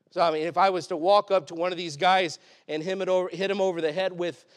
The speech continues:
with this axe handle, assuming they would feel it, they would say, you know, what they could say, that word, they could say, "Alas."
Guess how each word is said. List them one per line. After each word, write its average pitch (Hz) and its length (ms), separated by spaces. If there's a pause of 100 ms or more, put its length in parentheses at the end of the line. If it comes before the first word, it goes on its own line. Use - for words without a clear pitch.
(100)
with 156 240
this 175 280
axe 190 340
handle, 147 440
assuming 165 560 (300)
they 165 160
would 151 180
feel 190 420
it, 135 240 (2500)
they 185 200
would 185 180
say, 190 180
you 170 100
know, 175 160
what 160 160
they 170 140
could 202 240
say, 165 340 (280)
that 165 220
word, 170 240
they 165 120
could 202 200
say, 151 200
"Alas." 165 840